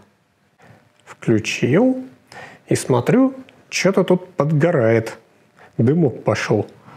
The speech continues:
Вот откуда-то из вот этой вот области. Вот, ну,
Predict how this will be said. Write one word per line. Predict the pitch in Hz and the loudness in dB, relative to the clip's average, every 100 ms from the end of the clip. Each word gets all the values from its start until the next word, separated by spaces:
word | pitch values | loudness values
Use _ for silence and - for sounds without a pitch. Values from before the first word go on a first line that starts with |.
| - - | -12 -4
Вот | 131 | -2
откуда-то | 107 - 135 - | -2 -2 -2 0
из | 117 | 0
вот | 113 110 | 0 0
этой | 113 123 | -2 0
вот | 113 117 | -2 0
области. | 104 92 85 - - _ _ - - - - - - - | -2 -2 -6 -12 -20 _ _ -20 -20 -20 -18 -18 -8 -4
Вот, | 135 - | -2 0
ну, | 143 147 101 | 0 0 -2